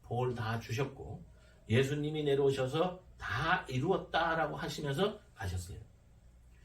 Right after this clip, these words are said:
그러니까 복을 누리고 복을 나누는 것은 여러분들의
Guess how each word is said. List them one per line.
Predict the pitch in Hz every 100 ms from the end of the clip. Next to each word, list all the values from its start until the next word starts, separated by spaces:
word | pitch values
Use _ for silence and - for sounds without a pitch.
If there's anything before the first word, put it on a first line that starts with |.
| - -
그러니까 | 101 92
복을 | 123 135 151 160 160 - -
누리고 | - 202 131 87 - - - - - - -
복을 | 117 131 143 143 135 101
나누는 | 107 131 160 127 101
것은 | 95 127 139 - - -
여러분들의 | 107 110 95 95 95 90 95 139 175 170